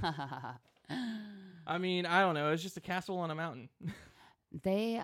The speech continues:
Speaker 1: are building a castle right across the street from Los Lagos and Granite Bay, and, like, it's this, like, majestically huge castle, and it's not far from where I live,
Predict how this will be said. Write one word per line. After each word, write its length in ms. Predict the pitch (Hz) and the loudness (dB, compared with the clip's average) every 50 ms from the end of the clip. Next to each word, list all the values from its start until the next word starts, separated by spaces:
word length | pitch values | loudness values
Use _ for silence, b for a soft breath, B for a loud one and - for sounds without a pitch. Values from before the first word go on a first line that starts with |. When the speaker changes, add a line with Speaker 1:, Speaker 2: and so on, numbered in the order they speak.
| - - | -4 -4
Speaker 1:
are 160 | 180 180 180 | -2 -2 -2
building 500 | 170 180 185 185 180 185 180 180 180 175 | 0 0 -2 -2 -2 -2 -2 -4 -4 -4
a 60 | 160 - | -6 -8
castle 560 | - - 160 165 165 156 - - 165 156 151 | -8 -6 -6 -6 -6 -6 -8 -8 -6 -6 -4
right 180 | 156 156 156 | -4 -4 -4
across 280 | 156 156 - 170 165 - | -4 -4 -6 -8 -8 -8
the 80 | - 156 | -10 -14
street 340 | - - 165 165 165 - - | -10 -8 -6 -6 -6 -6 -6
from 360 | - 160 160 160 156 151 - _ _ | -6 -4 -4 -4 -6 -8 -10 _ _
Los 280 | - 156 156 151 156 151 - - | -12 -8 -8 -6 -6 -8 -8 -6
Lagos 480 | 147 147 147 151 147 160 160 165 156 - | -4 -4 -4 -4 -4 -4 -4 -4 -4 -4
and 140 | 156 151 | -6 -6
Granite 320 | 151 156 151 156 160 147 139 | -4 -4 -4 -4 -4 -6 -6
Bay, 360 | 147 139 143 151 156 160 147 147 | -6 -6 -4 -4 -4 -4 -4 -6
and, 200 | 151 147 151 156 | -6 -4 -4 -4
like, 360 | 151 143 139 147 143 131 - - B B B - | -6 -6 -6 -8 -8 -10 -12 -16 B B B -4
it's 160 | 175 170 - | -4 -2 -2
this, 160 | 185 - - | -2 -2 0
like, 180 | 180 175 175 - | 0 0 0 0
majestically 640 | 180 170 160 143 160 160 151 - - 165 - 185 175 | 0 0 0 0 -2 -2 -4 -6 -10 -8 -6 -6 -6
huge 380 | 160 - 165 165 156 - - | -6 -4 -4 -6 -6 -6 -10
castle, 520 | - 160 143 143 147 - - 170 180 180 - - | -10 -8 -8 -8 -8 -8 -6 -6 -6 -6 -4 -4
and 160 | 165 160 147 | -4 -2 -2
it's 180 | 135 147 - - | -4 -4 -6 -4
not 340 | 170 165 156 156 135 - - 156 - - - - - - | -4 -2 -2 -2 -4 -6 -10 -16 -20 -20 -20 -16 -10 -6
far 300 | 165 160 156 156 160 156 | -6 -4 -4 -6 -6 -8
from 420 | - 165 160 156 151 - - 147 | -6 -6 -4 -4 -4 -6 -6 -6
where 380 | 151 160 156 151 156 151 127 123 | -4 -4 -2 -2 -4 -6 -6 -4
I 120 | 147 151 151 | -4 -4 -4
live, 280 | 147 156 156 160 151 | -4 -4 -4 -6 -6